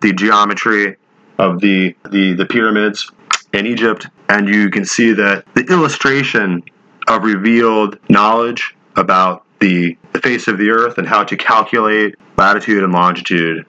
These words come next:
properly over the correct circumference of the earth's geometric calculations. So inasmuch as that you can see that when these sites were built, they were sought after and built on these ancient ley lines.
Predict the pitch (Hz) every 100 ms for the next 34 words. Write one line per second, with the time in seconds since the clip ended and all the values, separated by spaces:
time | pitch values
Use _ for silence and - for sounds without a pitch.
0 | - 113 117 113 92 92 87 - _ _
1 | - 110 101 92 - - 110 104 - -
2 | - - 107 92 98 90 80 - - -
3 | 95 90 87 - 95 95 95 95 - -
4 | - - _ - 113 117 107 - 117 98
5 | _ - 123 104 90 104 117 - 71 -
6 | - - 113 120 120 107 120 - 110 104
7 | 98 98 107 98 - 117 107 104 98 92
8 | - 104 98 92 - - 123 113 107 95
9 | - - - 127 120 113 - 95 151 147
10 | 117 - _ - 101 107 101 104 104 95
11 | - - - 113 110 104 101 110 101 87
12 | 85 104 95 - 104 98 92 87 87 92
13 | 82 95 90 - 85 95 90 82 - -